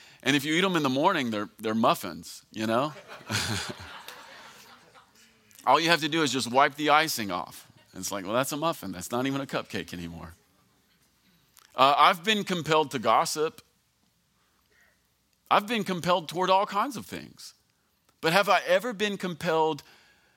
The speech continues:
to come with the Spirit of God into the wilderness?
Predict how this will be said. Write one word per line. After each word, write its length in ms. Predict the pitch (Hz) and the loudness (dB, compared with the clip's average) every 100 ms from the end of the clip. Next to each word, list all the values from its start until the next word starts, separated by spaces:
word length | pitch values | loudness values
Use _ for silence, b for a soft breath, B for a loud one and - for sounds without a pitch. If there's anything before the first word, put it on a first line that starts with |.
| b _ | b _
to 120 | - 135 | -6 -4
come 360 | 160 170 175 | 0 0 0
with 240 | 156 156 - | -2 -2 -4
the 120 | 131 | -4
Spirit 380 | - 131 135 117 | -4 -2 0 -2
of 100 | 98 | -2
God 300 | 107 104 98 | 0 0 -2
into 220 | 98 98 | -8 -12
the 80 | 90 | -12
wilderness? 800 | 90 87 78 65 50 - - | -10 -12 -12 -16 -16 -18 -18